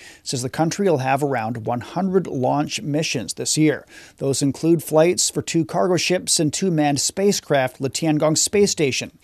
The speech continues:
China's first commercial launch site in Wenchang will also lift its first rocket. The document shows that other missions include returning the first lunar samples from the far side of the moon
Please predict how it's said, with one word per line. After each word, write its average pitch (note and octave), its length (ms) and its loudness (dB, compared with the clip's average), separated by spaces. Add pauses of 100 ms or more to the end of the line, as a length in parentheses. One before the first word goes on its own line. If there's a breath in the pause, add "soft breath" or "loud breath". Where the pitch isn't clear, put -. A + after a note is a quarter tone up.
(380 loud breath)
China's C3 400 -2
first A#2 380 -6
commercial E3 600 2
launch A#2+ 280 -2
site C#3+ 280 0
in B2+ 140 -2
Wenchang C3+ 500 2 (280 loud breath)
will D3 100 0
also G3+ 320 2
lift D#3+ 340 2
its E3+ 160 -2
first B2+ 400 -4
rocket. C#3+ 460 -2 (380 loud breath)
The B2+ 80 -12
document C3+ 400 -4
shows D#3+ 340 2
that D3+ 220 2
other C#3+ 160 2
missions D3 480 0
include G3 340 -2
returning E3+ 380 0
the C3 80 -2
first D3+ 400 -4
lunar D3 240 0
samples D3+ 580 -2
from C3 140 -4
the B2 80 -6
far D#3+ 340 -2
side E3 240 0
of C#3+ 80 2
the C#3 60 0
moon C#3+ 340 0